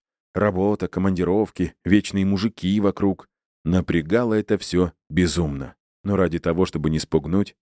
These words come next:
не порвать тоненькую ниточку зарождающихся отношений, он готов был терпеть. И, помня слова старой мудрой бабы Циры, из кожи вон лез, стараясь сделать так, чтобы она им восхищалась.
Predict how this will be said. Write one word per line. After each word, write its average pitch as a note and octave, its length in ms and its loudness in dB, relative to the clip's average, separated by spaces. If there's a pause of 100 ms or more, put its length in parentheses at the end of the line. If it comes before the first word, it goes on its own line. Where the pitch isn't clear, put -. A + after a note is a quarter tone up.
не G#2 100 0
порвать G2 560 -2
тоненькую F2+ 600 0
ниточку F2+ 440 0
зарождающихся D#2+ 840 -2
отношений, G2 680 -2 (320)
он D3 180 -2
готов F2+ 400 0
был D#2+ 180 -2
терпеть. - 600 -6 (680)
И, F#2 120 2
помня F2 340 2
слова D#2+ 320 2
старой G2 420 0
мудрой F2 380 0
бабы D2 300 0
Циры, A#2 420 0 (320)
из G#2 180 6
кожи G2 440 0
вон D#2+ 260 -2
лез, G2+ 420 -2
стараясь E2+ 440 0
сделать D#2 360 -2
так, F#2 220 4
чтобы D2+ 300 0
она D2+ 260 0
им D2+ 160 -4 (260)
восхищалась. D2+ 960 -2